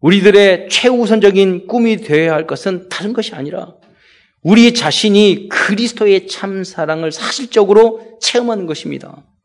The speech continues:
여러분이 정말로 아름다운 여인을 사랑하는 것처럼, 여러분이 그렇게 술을 좋아하는 것처럼, 여러분이 도박을 좋아하는 것처럼, 여러분이 크-, 이십사 스포츠를 좋아하는 것처럼, 여러분이 그렇게 중독을 좋아하는 것처럼,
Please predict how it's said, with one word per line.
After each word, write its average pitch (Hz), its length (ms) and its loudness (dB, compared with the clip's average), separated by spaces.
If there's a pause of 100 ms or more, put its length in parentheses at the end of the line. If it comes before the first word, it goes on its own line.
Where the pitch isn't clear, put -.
(680)
여러분이 208 720 0 (400)
정말로 214 760 2
아름다운 165 500 2
여인을 135 340 2
사랑하는 127 440 -10
것처럼, 104 360 -18 (120)
여러분이 202 640 2
그렇게 196 380 -6
술을 196 360 -6
좋아하는 117 340 -8
것처럼, - 360 -20 (420)
여러분이 214 520 4
도박을 180 420 0
좋아하는 135 360 0
것처럼, 117 420 -10 (420)
여러분이 208 560 0
크-, - 580 -10
이십사 196 320 -8
스포츠를 196 580 -6
좋아하는 123 360 -8
것처럼, 117 420 -16 (460)
여러분이 226 560 -2
그렇게 - 400 -8
중독을 151 400 -2
좋아하는 123 340 -4
것처럼, 104 460 -14